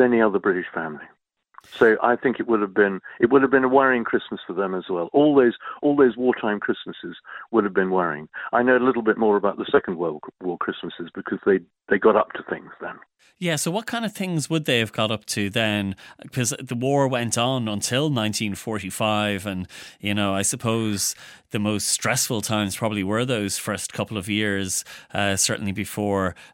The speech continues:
Speaker 2: uh, it looked like the tide, the tide was turning. But, uh,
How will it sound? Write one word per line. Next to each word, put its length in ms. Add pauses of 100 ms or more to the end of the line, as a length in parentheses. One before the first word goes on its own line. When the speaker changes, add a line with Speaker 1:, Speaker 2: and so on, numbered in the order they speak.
Speaker 2:
uh, 380
it 140
looked 180
like 200
the 100
tide, 500 (140)
the 80
tide 340
was 220
turning. 500
But, 300 (280)
uh, 420